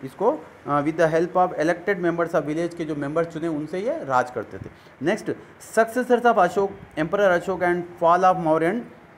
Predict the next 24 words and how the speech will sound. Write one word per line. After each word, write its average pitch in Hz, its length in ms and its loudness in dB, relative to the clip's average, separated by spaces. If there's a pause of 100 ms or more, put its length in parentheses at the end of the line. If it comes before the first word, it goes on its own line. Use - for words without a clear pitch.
(140)
Empire। 151 300 2 (420)
हम 190 140 0
यहाँ 185 180 0
पे 190 120 -2
देखते 147 320 -4
हैं 165 200 -6 (1200)
अशोका 208 360 2
के 196 120 -2
जो 196 120 2
सक्सेसर 190 640 0
थे 110 80 -4 (440)
और 165 220 6
मौर्यन 170 560 2
एम्पायर 165 320 0
किस 214 240 -12
तरह 170 120 0
से 208 320 -6
डाउनफॉल 156 400 2
हो 104 120 -4
गया। 92 120 -10 (720)
Regarding 220 440 4
Emperor 180 360 2 (100)
Ashoka's 185 440 -4
successor, 180 400 -2